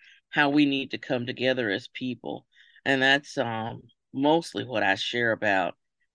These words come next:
is how we need to break all the social norms that we have that keep us from being together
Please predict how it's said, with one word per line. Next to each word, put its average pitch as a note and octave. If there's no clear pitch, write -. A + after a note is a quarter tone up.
is G#2
how B2
we A#2
need A2
to G#2+
break A2+
all A#2+
the G#2+
social A2+
norms A#2
that G#2
we A#2+
have A#2
that G2+
keep A#2
us A2
from G#2
being A2+
together A2